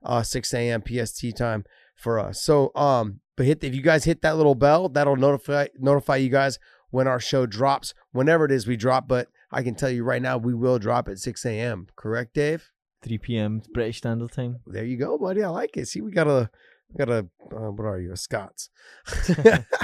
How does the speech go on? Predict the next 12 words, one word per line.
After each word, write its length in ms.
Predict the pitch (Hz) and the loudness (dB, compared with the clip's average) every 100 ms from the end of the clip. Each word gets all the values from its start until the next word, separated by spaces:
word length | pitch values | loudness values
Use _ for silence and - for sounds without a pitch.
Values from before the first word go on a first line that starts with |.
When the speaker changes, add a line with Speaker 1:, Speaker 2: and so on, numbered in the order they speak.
| - - - - - - | -8 -14 -14 -14 -12 0
Speaker 1:
We 100 | 180 | 8
got 140 | 185 | 8
a 40 | 170 | 8
Scot-, 420 | - 185 180 - - | 4 6 6 6 -4
a 60 | |
Scottish 480 | 185 - 180 170 160 | -10 4 6 6 4
boy 240 | 147 165 160 | 8 8 10
over 160 | 156 | 8
here 180 | 151 147 | 6 6
telling 300 | - 151 143 | 6 4 6
you 60 | |
the 80 | 143 | 4